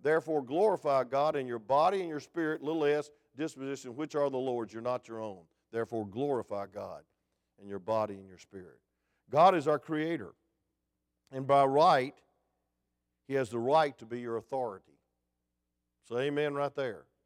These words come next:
And folks, He controls your life, and He should have control over your life. And God owns the patent of your life, and He's never sold it.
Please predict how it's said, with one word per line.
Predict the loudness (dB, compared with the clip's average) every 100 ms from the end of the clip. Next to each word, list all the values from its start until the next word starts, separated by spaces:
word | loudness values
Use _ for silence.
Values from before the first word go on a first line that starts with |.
| _ _ _ _ _ _ _ _ _ _ -16
And | -4
folks, | 4 4 2
He | -6
controls | -6 -6 0 2 0 -4
your | -4
life, | 0 0 0 -4 -10
and | -10
He | -10
should | -6 -4
have | -2 -2
control | -4 -10 -2 0 0 -4
over | -6 -6 -10
your | -12 -14
life. | -16 -18 -20 _ _ _ _ _ _ _ _ _ _
And | -2
God | 6 8 8
owns | 6 4 4 2
the | 0
patent | -2 2 4 4 0 -12 -10
of | -6
your | -4
life, | 0 0 0 -4 -8 _ _ _ _ _ _ _ _
and | -12
He's | -12 -10
never | -8 -8
sold | -10 -12 -14
it. | -16